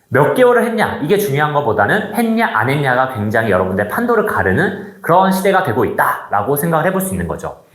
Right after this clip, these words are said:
그래서 뭐 꼭 은행에서 인턴했던 것뿐만 아니라 뭐 예를 들면 여러분들 신용보증기금, 예, 신용보증기금에서 인턴을 할 수도 있고요. 특히 이런 신용보증기금에서 인턴했던 친구들은 기업 금융 쪽에서 굉장히 강점으로 많이 어필을 하거든요.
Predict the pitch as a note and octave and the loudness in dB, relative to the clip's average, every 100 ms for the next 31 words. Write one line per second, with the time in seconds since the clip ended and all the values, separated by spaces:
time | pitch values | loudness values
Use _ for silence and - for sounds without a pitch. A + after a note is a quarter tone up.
0 | - E3+ E3 F#3 D3 - - - - D3+ | -2 2 4 6 4 0 -8 -14 -2 2
1 | D#3 C4 G3 D#3 A3 C4 A#3+ G#3 C#3 F3 | 2 4 4 4 2 0 0 0 0 0
2 | F#3 F#3+ F3 G3 A3+ G#3 F2 E2+ A#2+ A#2 | 0 0 -2 0 0 0 0 0 0 0
3 | D2+ - - _ _ _ _ _ - A#2+ | -4 -12 -20 _ _ _ _ _ 0 4
4 | A#2 C#3 F3+ E3 A#2+ A#2 B2+ A#2+ F#3+ C#4 | 6 4 2 2 2 2 0 -2 0 0
5 | D4 G#3+ D#3+ A2+ F#2+ F#2+ D#2+ - - - | 2 2 2 -2 -2 -4 -6 -10 -18 -20
6 | - F#2+ E2+ G#3+ C4+ C4 B3+ A#3 G3+ F#3+ | -4 0 0 2 4 4 2 2 2 2
7 | F3 E3 A#2 C3 B2 E3 F3+ A#2+ - B2+ | 2 2 0 0 0 0 -2 -4 -2 0
8 | D#3+ - - B3 A#3+ A#3 D#3 E3 G3+ B3+ | 2 0 -4 -4 -2 2 4 2 0 0
9 | A#3+ A#3 G#3+ G3 F#3 E3 D3 A2 D3 D3 | 0 0 0 0 0 2 0 0 -2 -2
10 | C3+ - D#3 C3 A#2 A2 - F3 F#3 B2 | -4 -2 -2 0 0 0 2 2 2 0
11 | B2+ B2+ A#2 G#2+ G#2+ G#2+ A2+ A2+ G#2+ G#2+ | 0 0 -2 -2 -2 0 0 0 -2 -4
12 | - A#2 A2 F3+ C3+ F2+ G2 E2+ - C3 | -4 -2 0 2 2 0 0 -2 0 0
13 | C#3+ G#3 A3 G2+ C#3+ G2+ F2 | 2 0 0 -2 -2 -4 -4